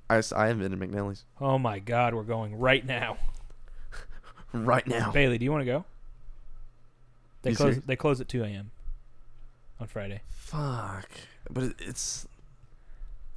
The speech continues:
Speaker 2: What?
Speaker 1: I don't know. It's kind of expensive.
Speaker 2: Their kitchen is already closed, though, so.
Speaker 1: Oh.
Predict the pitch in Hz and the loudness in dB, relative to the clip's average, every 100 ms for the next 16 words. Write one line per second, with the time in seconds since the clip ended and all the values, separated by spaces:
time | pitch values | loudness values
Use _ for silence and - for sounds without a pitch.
0 | - 539 - - - - - - - - | 6 6 8 6 6 4 2 -4 -10 -12
1 | - - 180 196 196 113 131 - 190 147 | -4 2 2 4 6 6 6 2 -2 -2
2 | - - - 113 139 135 135 - 104 104 | -4 -6 -6 -4 0 2 2 2 -4 -6
3 | 110 110 98 92 95 87 110 85 - - | -6 -4 -4 -8 -8 -8 -10 -14 -12 -10
4 | - - - - - - - 92 104 | -8 -8 -10 -10 -12 -14 -4 4 4